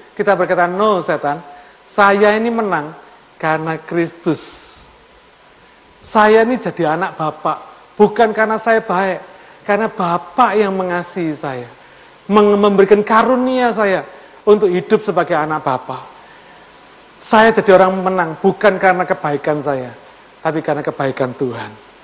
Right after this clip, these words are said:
Ketika kita bisa stand di situ, iblis nggak akan bisa membuat kita mundur selangkah pun, saudara. Dia tetap akan, dia tidak akan bisa mengalahkan kita karena kita punya firman.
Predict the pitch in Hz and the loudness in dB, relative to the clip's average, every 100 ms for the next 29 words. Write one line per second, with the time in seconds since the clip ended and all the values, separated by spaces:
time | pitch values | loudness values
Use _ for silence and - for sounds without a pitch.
0 | - - - - - - - - 240 302 | -20 -20 -20 -20 -20 -20 -14 -2 2 4
1 | 285 269 294 254 220 269 - - 359 349 | 4 4 2 4 4 2 2 -2 4 6
2 | 330 285 247 254 254 262 226 202 - - | 6 6 4 2 0 4 4 4 0 -14
3 | - - - - 190 190 196 - 156 139 | -18 -20 -20 -2 0 4 4 4 0 0
4 | 156 147 165 156 147 143 143 151 160 156 | -2 -4 -4 -4 -2 -4 -2 -4 -2 -4
5 | 147 135 123 156 143 131 131 - 143 113 | -4 -6 -4 -4 -4 -6 -8 -6 -8 -8
6 | 120 110 120 131 - - - - - - | -14 -16 -18 -20 -20 -20 -20 -20 -20 -20
7 | - - - 165 175 175 - 180 - 156 | -20 -20 -10 2 4 4 2 0 -2 -8
8 | - 151 139 - - - - - - - | -4 -6 -6 -16 -20 -20 -20 -20 -6 2
9 | 175 196 160 156 180 160 175 160 202 156 | 2 2 0 2 0 -2 -4 -2 0 0
10 | 131 - - 175 165 160 165 156 160 156 | -2 -12 -8 -2 -2 -2 -4 -6 -6 -6
11 | 160 156 156 156 - - - 175 156 160 | -4 -4 -4 -6 -10 -16 -10 -4 -4 -4
12 | 151 143 147 131 120 117 | -8 -6 -4 -4 -4 -12